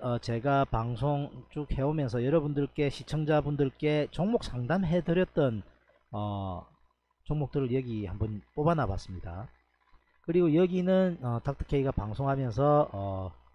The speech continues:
괜찮아 보이는 종목들, 제가 추려놓은 종목들이죠. 자, 그래서 어저께, 어, 코스피, 코스닥이 마이너스 이 퍼센트 가까운 하락을 가져오니 시총 상위 종목들이 벌었죠. 당연한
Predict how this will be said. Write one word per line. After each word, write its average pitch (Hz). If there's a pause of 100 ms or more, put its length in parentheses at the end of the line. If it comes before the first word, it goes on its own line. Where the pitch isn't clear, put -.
괜찮아 131
보이는 120
종목들, 131
제가 95
추려놓은 170
종목들이죠. 98 (1400)
자, 113
그래서 151 (580)
어저께, 170
어, 123
코스피, 151 (160)
코스닥이 151
마이너스 135
이 117
퍼센트 160
가까운 151 (120)
하락을 170
가져오니 139
시총 -
상위 127
종목들이 143 (380)
벌었죠. - (260)
당연한 117